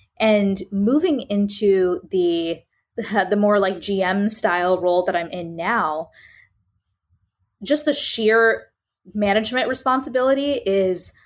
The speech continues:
much <laughs> higher. Um, like, so in the role, you manage engineers and business people in addition to P Ms, and you just are managing a lot more people. And so you think of yourself more as a manager than an I C. I thought of myself very much as an,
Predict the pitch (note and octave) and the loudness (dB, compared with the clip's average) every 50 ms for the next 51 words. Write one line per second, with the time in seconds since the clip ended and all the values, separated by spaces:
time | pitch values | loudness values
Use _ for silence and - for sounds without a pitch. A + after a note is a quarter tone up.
0 | _ _ _ _ _ _ - F#3 F#3 F#3 F#3 F3+ - - - - - - - - | _ _ _ _ _ _ -14 -12 -6 -4 -2 -2 -2 -2 -2 -4 -4 -4 -4 -2
1 | F#3 E3 E3 F3+ F#3+ A3 D4 F#4 F4+ - A3+ - - C4+ A3+ A#3+ G#3+ G3 A3+ A#3 | -2 0 0 0 0 0 0 -2 -4 -4 -4 -2 0 0 -2 0 0 0 0 0
2 | A#3 - C4+ A#3+ A3+ G#3+ G#3+ G#3 - - - A3+ A3+ - A3+ A3 - G#3+ - _ | 0 0 2 2 4 4 4 2 0 0 0 -2 -2 -2 -8 -14 -14 -18 -12 _
3 | G#3+ G#3+ G#3+ G#3 G#3 G3+ F#3+ F#3 F#3+ F#3+ F#3 F3+ F3 E3+ D#3 - _ - F3+ F3+ | 2 4 4 4 4 4 2 0 0 2 2 2 2 0 -4 -8 _ -6 -4 -4
4 | E3 E3 D#3+ - - - G3+ - C#4+ F4 D#4+ C4+ C4+ C4 G3 F#3+ C#4 B3+ A#3+ A3+ | -4 -4 -8 -10 -12 -10 -8 -4 -2 0 2 2 2 0 -2 -2 -2 -2 -4 -2
5 | - G3 F#3+ F3+ E3+ F3+ F#3 G3 D4+ D#4+ - C#4+ - G3 - - - E3+ D#3+ E3+ | -2 -2 0 0 0 0 0 0 0 0 0 -2 -2 -2 -4 -4 -4 -2 -2 -2
6 | E3+ E3+ F3 F3 - - - - - - - - _ - A3+ A3 G#3+ G#3 G3+ G3 | -2 -4 -6 -10 -14 -16 -20 -20 -20 -20 -20 -20 _ -2 0 2 4 4 4 2
7 | G3 F#3+ F#3+ - - _ _ _ _ _ _ _ _ _ _ A#3 C4+ - - C4+ | 0 -2 -4 -8 -12 _ _ _ _ _ _ _ _ _ _ -4 -2 -2 0 0
8 | G3+ A3 G#3 F#3+ F3+ F3+ G3+ D#3+ E3 D#3 - - D#3+ D#3+ - - E3 D#3+ - G3 | 0 0 0 -2 -2 -2 -2 -2 -2 -2 -4 -4 -6 -8 -8 -8 -8 -4 -2 0
9 | A3 C4 C#4 - _ - - _ _ - A#3 A3+ - B3+ A#3 A#3 G#3+ - C#4+ D4+ | 0 0 -2 -6 _ -20 -20 _ _ -2 -2 0 0 0 0 0 -2 0 0 2
10 | D#4+ F4 A#3 G#3+ A3+ A3 - G3+ F3+ F#3 F#3 - F#3+ G3+ G3+ G3 G3 G3 A3 G3 | 2 2 2 0 0 0 0 0 0 0 -2 -2 0 2 4 4 4 2 2 -2
11 | F3 E3+ E3+ F3+ F3+ F#3+ F3+ E3+ E3 E3+ E3 D#3 D#3 D3 C#3+ - - - F3+ E3+ | -2 -2 -4 -2 -2 -2 -4 -4 -4 -6 -8 -10 -10 -10 -12 -12 -10 -8 -6 -6
12 | - - - - F#3 G3+ A3 G#3+ G3+ G#3 - E3+ D#3+ - - E3 E3 D#3+ - - | -6 -6 -4 -4 -2 0 0 0 -2 -2 -4 -8 -8 -6 -4 -4 -4 -4 -6 -12
13 | _ _ _ _ A#3 A#3+ B3+ B3 A#3 A3 - G#3 F#3+ G3 G3 F#3 F3+ | _ _ _ _ 2 2 2 2 0 -2 -2 -2 -2 -2 -6 -8 -8